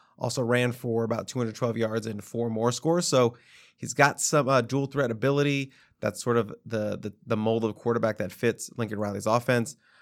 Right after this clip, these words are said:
Took a midweek official visit, ended up committing twenty-four hours later. So this fills a big need, and I love dunking on all those people that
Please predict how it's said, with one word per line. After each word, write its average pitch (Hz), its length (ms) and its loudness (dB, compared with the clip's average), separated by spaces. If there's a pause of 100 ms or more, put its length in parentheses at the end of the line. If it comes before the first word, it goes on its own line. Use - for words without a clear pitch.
(200)
Took 151 180 2
a 127 40 6
midweek 131 380 2
official 127 360 -2
visit, 139 520 2 (1080)
ended 117 200 0
up 117 120 4
committing 117 460 2
twenty-four 120 340 2
hours 110 260 4
later. 110 260 4
So 104 520 4 (520)
this 120 160 -2
fills 147 200 2
a 131 80 2
big 147 240 4
need, 131 360 2
and 107 540 4 (160)
I 110 800 -2
love 120 480 8
dunking 117 480 2
on 107 160 0
all 107 80 4
those 104 160 0
people 101 360 -2
that 98 300 0